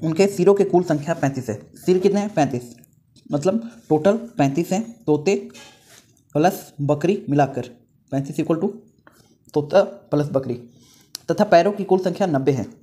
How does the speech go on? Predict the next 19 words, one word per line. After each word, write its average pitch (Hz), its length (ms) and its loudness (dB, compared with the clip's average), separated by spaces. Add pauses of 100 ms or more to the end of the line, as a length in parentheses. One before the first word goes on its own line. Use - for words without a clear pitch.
(140)
अब 135 60 -2
देखिए, 139 240 -2 (1300)
तो 135 60 -6
पूछ 185 240 2
क्या 214 100 2
रहा 220 100 2
है, 233 160 -6
तोतों 165 240 0
की 202 120 -2
कुल 170 160 2
संख्या 143 260 -2
क्या 113 180 -4
है? 113 120 -10 (160)
देखिए, 127 300 -4 (840)
हमें 165 260 0
नहीं 208 120 0
पता 185 240 0
है 170 160 -2
कि - 580 -8